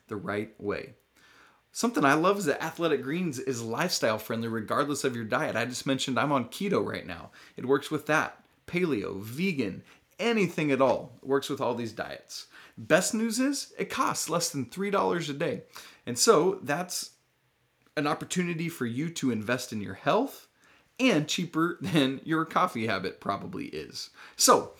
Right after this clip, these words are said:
right now, it's time to reclaim your health and arm your immune system with convenient daily nutrition, especially here in the, the season where people are getting sick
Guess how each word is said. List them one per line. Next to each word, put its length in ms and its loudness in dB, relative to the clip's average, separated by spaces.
right 300 2
now, 240 0
it's 200 -8
time 280 -4
to 80 -2
reclaim 500 0
your 140 0
health 440 -8
and 220 -6
arm 240 2
your 180 -2
immune 280 0
system 340 -8
with 160 -8
convenient 640 -2
daily 280 2
nutrition, 640 -4
especially 480 -2
here 600 4
in 240 -2
the, 260 0
the 120 -6
season 360 0
where 100 2
people 300 -4
are 40 0
getting 260 -2
sick 340 -4